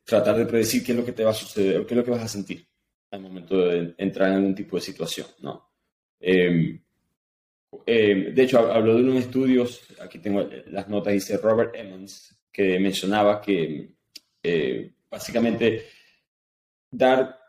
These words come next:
no solamente gratitud a las cosas que están pasando diariamente, sino el, la conexión humana. Porque ya llega el tema del covid. ¿Usted cree que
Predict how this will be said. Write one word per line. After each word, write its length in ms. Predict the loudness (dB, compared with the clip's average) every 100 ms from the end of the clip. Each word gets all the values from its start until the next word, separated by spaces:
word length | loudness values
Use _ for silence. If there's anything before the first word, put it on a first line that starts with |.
| _ _ _ _
no 120 | -2 2
solamente 300 | 2 4 4
gratitud 500 | 2 2 -6 -10 -16 _ _ _ _ _
a 100 | -2
las 120 | -2 0
cosas 680 | 2 2 2 0 -4 -14 _ -14
que 140 | -10
están 180 | -4 -4
pasando 600 | -2 0 4 4 2 -4 -10
diariamente, 560 | -8 -6 -6 -8 -10
sino 800 | -12 -4 0 2 2 2 -2 -6 _ _ _ _ _ _ _
el, 640 | 0 2 2 0 -4 -8 -16 _ _ _ _ _
la 140 | -12 -4
conexión 520 | 0 0 0 0 0 -8 _ _
humana. 420 | -2 0 0 -6 _ _ _ _ _ _ _ _ _ _ _ _
Porque 240 | -2 2 4
ya 60 |
llega 160 | 4 4
el 100 | 2
tema 180 | 0 0
del 100 | 0
covid. 320 | 0 0 -4 -12 _ _ -18
¿Usted 280 | -2 0 4
cree 220 | 4 4
que 400 | 4 2 -2